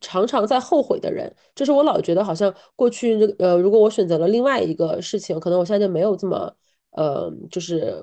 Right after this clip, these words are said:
处境可能没有这么尴尬，或者说我可能不是现在的我，可能会活得快乐一些或怎么样。但是就这个电影，它完美地展现了我心中的这种，这种疑问。但它最后，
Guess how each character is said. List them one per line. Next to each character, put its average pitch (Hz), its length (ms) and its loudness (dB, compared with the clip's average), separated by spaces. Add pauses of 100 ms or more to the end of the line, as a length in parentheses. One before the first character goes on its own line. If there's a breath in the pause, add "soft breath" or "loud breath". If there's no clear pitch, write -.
(160)
处 - 220 -6
境 202 140 2
可 196 80 2
能 156 100 -2
没 160 60 2
有 170 80 2
这 202 60 0
么 165 100 -2
尴 190 320 0
尬， 214 240 0
或 170 100 -2
者 - 80 -4
说 165 160 2
我 160 160 0
可 - 160 -8
能 147 160 -4
不 165 140 -8
是 185 100 -6
现 247 120 -4
在 220 100 4
的 180 120 4
我， 165 120 0
可 - 140 -8
能 160 120 0
会 190 80 -2
活 - 180 -6
得 180 80 -2
快 240 200 -2
乐 170 80 -2
一 147 100 -4
些 165 140 -10
或 170 80 -4
怎 165 80 -12
么 156 80 -10
样。 170 140 -4 (320 soft breath)
但 277 180 0
是 262 120 -4 (100)
就 302 140 0
这 285 100 0
个 294 80 4
电 285 160 2
影， 180 100 2
它 220 140 -2
完 220 180 4
美 226 120 0
地 180 100 0
展 170 200 -4
现 202 120 -2
了 196 80 2
我 175 80 2
心 185 140 -8
中 208 120 4
的 190 60 2
这 196 100 -6
种， 160 300 -4
这 202 100 -12
种 185 120 2
疑 156 220 -2
问。 202 180 2 (220 loud breath)
但 247 100 -2
它 254 80 2
最 262 100 -2
后， 247 260 0